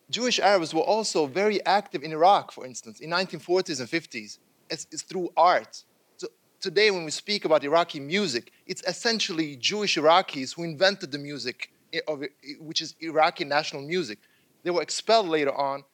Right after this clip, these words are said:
in nineteen fifties because of the formation of State of Israel and so on and so forth. So you would, you see the minorities had played a role in, in s-, essentially to carve out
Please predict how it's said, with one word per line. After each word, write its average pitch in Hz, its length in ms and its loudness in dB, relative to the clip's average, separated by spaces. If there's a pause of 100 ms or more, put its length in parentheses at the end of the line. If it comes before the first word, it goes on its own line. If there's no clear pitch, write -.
(140)
in 147 80 -12
nineteen 147 260 -8
fifties 135 500 -8
because 170 440 0
of 151 180 -4
the 151 120 -10
formation 143 540 -6
of 123 200 -4
State 135 200 -8
of 120 80 -10
Israel 127 220 -10
and 117 140 -14
so 117 100 -12
on 110 60 -12
and 107 80 -18
so 107 100 -18
forth. - 220 -20 (340)
So - 140 -6
you 220 140 0
would, 220 220 -4
you 196 140 -6
see 220 220 -2
the 170 100 -2
minorities 160 640 -2
had 151 180 -6
played 196 380 -2
a - 20 -4
role 170 380 0
in, 131 160 -12 (140)
in 151 100 -18
s-, - 140 -14 (100)
essentially 151 580 -6 (220)
to 175 80 -12
carve 202 480 0
out 175 280 0